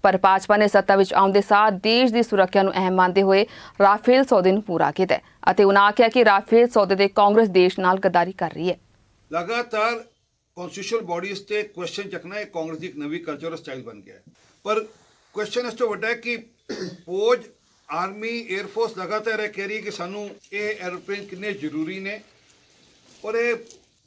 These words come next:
Speaker 2: ਜਿਹੜੀ ਸੁਪਰੀਮ ਕੋਰਟ ਦਾ ਵਰਡਿਕਟ ਹੈ ਉਹਦੇ 'ਚ ਬੜਾ ਕੈਟੇਗੋਰੀਕਲੀ ਮੈਂਸ਼ਨਡ ਹੈ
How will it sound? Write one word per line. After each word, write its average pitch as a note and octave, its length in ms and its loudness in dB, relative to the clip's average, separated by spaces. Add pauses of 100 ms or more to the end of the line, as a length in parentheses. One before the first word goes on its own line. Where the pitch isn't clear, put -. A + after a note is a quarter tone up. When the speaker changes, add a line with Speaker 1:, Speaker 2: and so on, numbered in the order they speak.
(200)
Speaker 2:
ਜਿਹੜੀ G3 220 -12
ਸੁਪਰੀਮ F#3+ 380 -12
ਕੋਰਟ G#3+ 180 -6
ਦਾ A3 80 -4
ਵਰਡਿਕਟ F3+ 340 -10
ਹੈ G#3+ 100 -6
ਉਹਦੇ A3 260 -8
'ਚ G#3 80 -10
ਬੜਾ G#3 140 -10
ਕੈਟੇਗੋਰੀਕਲੀ G3 640 -12
ਮੈਂਸ਼ਨਡ E3 440 -10
ਹੈ A2 80 -14